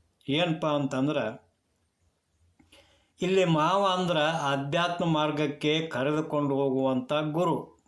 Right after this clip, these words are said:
ಇನ್ನು ಅತ್ತಿ ಅಂದ್ರ ಗುರು ಸಿದ್ಧಿಸಿಕೊಂಡಂಥ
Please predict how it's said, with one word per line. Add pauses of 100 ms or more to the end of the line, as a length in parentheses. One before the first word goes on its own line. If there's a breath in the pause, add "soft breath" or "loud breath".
(960 loud breath)
ಇನ್ನು
ಅತ್ತಿ
ಅಂದ್ರ (480)
ಗುರು
ಸಿದ್ಧಿಸಿಕೊಂಡಂಥ